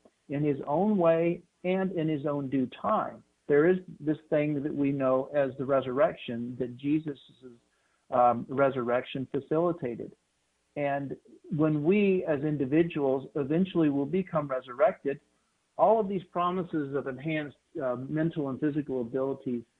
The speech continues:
uh, will be realized. But we cannot hasten it. We have to, uh, go through the process of living immortality, of dying, and eventually being resurrected.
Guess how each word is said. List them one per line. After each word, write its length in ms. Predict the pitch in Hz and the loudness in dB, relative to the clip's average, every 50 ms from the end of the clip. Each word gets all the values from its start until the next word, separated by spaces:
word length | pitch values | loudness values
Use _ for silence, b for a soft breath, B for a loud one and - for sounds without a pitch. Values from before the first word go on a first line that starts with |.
| b b b b b _ - - | b b b b b _ -6 -2
uh, 100 | 139 135 | 0 2
will 220 | 139 139 160 180 190 | 4 6 6 6 4
be 160 | 185 196 190 | 4 2 4
realized. 560 | 175 170 180 196 202 185 139 92 80 - - - - - _ _ _ _ _ _ _ _ _ _ _ _ | 4 6 6 6 6 4 2 2 0 -4 -8 -16 -20 -20 _ _ _ _ _ _ _ _ _ _ _ _
But 320 | 143 147 160 165 160 165 - - _ _ - | 4 6 6 6 4 0 -4 -16 _ _ -14
we 200 | 202 175 165 170 | -2 0 0 0
cannot 500 | 175 - 185 170 160 160 160 156 135 123 | 0 -2 -4 -4 -2 -2 -2 -2 -2 -4
hasten 460 | - - 170 175 175 180 - 147 120 113 | -4 -2 0 0 0 -2 -4 -8 -8 -8
it. 140 | 113 113 | -10 -8
We 140 | 139 139 131 120 | -8 -8 -4 -2
have 240 | 156 156 151 - | 0 0 0 0
to, 180 | - 160 147 151 - - _ - 175 135 135 - _ _ _ _ - | 0 -2 -2 -2 -6 -14 _ -16 -14 -14 -14 -18 _ _ _ _ -4
uh, 240 | 151 131 123 120 120 120 120 - | 0 0 2 0 0 -4 -6 0
go 180 | - 151 156 160 | 4 4 6 6
through 160 | 156 - 165 | 4 2 0
the 100 | 139 143 | 0 0
process 560 | 135 - - 143 143 147 - - - 139 131 - - | -2 0 2 2 2 2 2 0 -2 -2 -2 -2 -2
of 160 | 139 120 113 | -4 -2 0
living 280 | 131 143 147 151 147 143 | 2 2 2 2 0 -2
immortality, 760 | 135 131 123 117 117 - 143 139 139 135 127 123 123 117 117 | -2 -2 -2 -2 -2 0 2 4 4 4 4 2 0 -2 -2
of 180 | 117 113 117 | -4 -4 -2
dying, 540 | 131 135 131 143 139 135 127 113 110 117 110 - _ _ _ _ _ _ _ _ _ _ _ _ | 0 0 2 2 0 0 -2 -6 -8 -10 -12 -16 _ _ _ _ _ _ _ _ _ _ _ _
and 160 | 143 147 151 147 | -4 0 0 2
eventually 460 | 135 135 147 151 147 - - 156 147 | 2 2 0 0 0 -2 -2 -2 -2
being 260 | 135 143 170 208 214 | 0 0 0 0 2
resurrected. 680 | 185 147 123 120 123 117 104 104 - - - 107 - | 2 0 0 0 -2 -4 -4 -6 -8 -10 -10 -10 -10